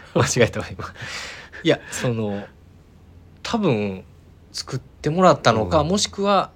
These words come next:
Speaker 1: どっか近い、近場で買ったか。
Speaker 2: うん。
Speaker 1: で、すげえ美味しくて、唐揚げ、
Speaker 2: うん。
Speaker 1: ずーっと食べてて。
Speaker 2: うん。
Speaker 1: あ、もうじゃあ、もう腹いっぱい。もうビールも飲んだと。
Speaker 2: うん。
Speaker 1: で、まあ、嫁と帰ったと。
Speaker 2: うん。
Speaker 1: あ、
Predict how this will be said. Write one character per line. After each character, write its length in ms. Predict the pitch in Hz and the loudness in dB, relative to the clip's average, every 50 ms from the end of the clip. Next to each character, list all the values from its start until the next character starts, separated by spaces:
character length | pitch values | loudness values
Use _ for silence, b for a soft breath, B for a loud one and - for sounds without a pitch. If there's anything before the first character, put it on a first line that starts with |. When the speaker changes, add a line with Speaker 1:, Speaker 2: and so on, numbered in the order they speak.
| _ - - - - - | _ -20 -20 -20 -18 -12
Speaker 1:
ど 140 | 156 151 | -10 -10
っ 40 | 151 | -8
か 140 | - - 101 | -6 -6 -6
近 280 | - - - - 139 123 | -4 -4 -2 0 -2 -2
い、 80 | - - - - - - - - | -2 -8 -18 -20 -20 -20 -20 -12
近 220 | - - - 120 107 | -10 -4 -2 0 0
場 140 | 113 110 110 | 2 2 0
で 100 | 113 107 | 0 0
買 160 | - 127 123 | 0 -2 -2
っ 20 | - - | -2 -4
た 120 | - 98 | -6 -4
か。 160 | 92 90 87 | -4 -4 -6
Speaker 2:
う 260 | 85 87 87 87 - 127 | -6 -8 -12 -14 -12 -10
ん。 20 | |
Speaker 1:
で、 100 | 113 104 | -10 -10
す 440 | 95 - - 110 107 113 120 127 131 | -10 -10 -10 -8 -6 -4 -4 -4 -2
げ 80 | 139 | -2
え 20 | 143 | -2
美 60 | 113 | -2
味 80 | 107 101 | -4 -6
し 60 | - | -10
く 40 | - | -14
て、 80 | - | -18
唐 200 | 87 - - 113 | -16 -10 -8 -8
揚 260 | 104 104 107 107 107 | -6 -6 -6 -8 -8
げ、 220 | 113 120 120 120 127 | -6 -6 -6 -8 -8
Speaker 2:
う 20 | |
ん。 20 | - B B B B B B B B B B B B B - | -10 B B B B B B B B B B B B B -20
Speaker 1:
ず 140 | - 101 104 | -16 -14 -12
ー 180 | 110 120 131 | -8 -6 -6
っ 40 | 139 | -6
と 100 | - - | -8 -10
食 160 | - - 98 | -8 -8 -6
べ 80 | 90 95 | -6 -6
て 120 | 87 85 | -14 -14
て。 220 | - - - - - | -16 -14 -14 -14 -14
Speaker 2:
う 60 | 104 | -14
ん。 160 | 92 90 90 90 92 - - - | -14 -14 -14 -16 -18 -20 -16 -10
Speaker 1:
あ、 140 | - 139 131 | -6 -6 -4
も 80 | 127 127 | -4 -4
う 20 | |
じ 80 | 113 117 | -4 -4
ゃ 40 | 101 | -6
あ、 20 | |
も 80 | 117 110 | -8 -6
う 20 | |
腹 160 | - 139 120 | -4 -2 -2
い 40 | 104 | -2
っ 20 | |
ぱ 160 | 87 - 101 95 | -4 -6 -6 -6
い。 40 | |
も 180 | 92 107 107 104 | -6 -8 -8 -6
う 40 | 101 | -4
ビ 140 | 123 131 127 | -2 0 0
ー 40 | |
ル 60 | 117 107 | 0 -2
も 100 | 101 98 98 | -4 -6 -8
飲 60 | 98 | -8
ん 80 | 101 98 | -8 -8
だ 100 | 104 104 | -10 -8
と。 120 | - 98 | -6 -6
Speaker 2:
う 20 | 98 | -6
ん。 200 | 95 90 85 85 87 87 B B B B - - - - | -6 -6 -8 -10 -12 -14 B B B B -20 -20 -18 -16
Speaker 1:
で、 280 | 143 139 139 135 131 127 | -12 -10 -8 -8 -6 -6
ま 120 | 139 139 | -4 -2
あ、 40 | 120 | -2
嫁 220 | 113 113 113 113 | -2 -2 -2 -4
と 80 | 107 113 | -6 -6
帰 120 | - - | -6 -6
っ 100 | 110 101 | -6 -6
た 200 | 90 85 - - | -8 -10 -16 -14
と。 80 | - 104 | -10 -8
Speaker 2:
う 40 | 101 | -8
ん。 140 | 95 90 87 | -8 -6 -8
Speaker 1:
あ、 160 | 107 107 - | -10 -10 -12